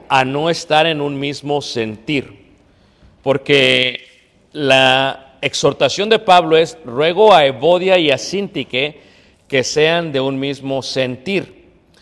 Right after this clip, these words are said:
Y la palabra sentir significa que piensen igual, que juzguen igual. Es una palabra que se conforma de dos,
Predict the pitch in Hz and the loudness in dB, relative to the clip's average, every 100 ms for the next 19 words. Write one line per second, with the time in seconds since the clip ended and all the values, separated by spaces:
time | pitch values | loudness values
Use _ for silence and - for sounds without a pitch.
0 | _ _ _ _ 123 127 147 139 156 180 | _ _ _ _ 0 0 2 2 4 4
1 | 180 175 180 170 180 170 156 147 135 131 | 2 0 -6 -4 -4 -4 -4 -8 -8 -8
2 | 165 - 165 151 143 - _ _ _ - | -10 0 0 0 -4 -14 _ _ _ -6
3 | 131 - 147 147 160 143 120 120 131 220 | -6 -4 -4 -4 -6 -6 -2 0 0 -2
4 | 302 - _ _ _ _ _ _ _ 139 | -10 -20 _ _ _ _ _ _ _ -6
5 | 123 - 165 170 175 151 113 113 110 113 | -6 -4 -6 -4 -4 -4 -6 -2 0 0
6 | 165 220 _ _ _ _ _ _ _ _ | -6 -16 _ _ _ _ _ _ _ _
7 | 151 196 190 151 151 175 185 156 127 143 | -2 -2 2 2 4 2 0 -2 -8 -6
8 | 131 113 147 165 160 131 117 160 202 - | -8 -6 -6 -4 -2 -2 -2 -2 -4 -12
9 | - | -18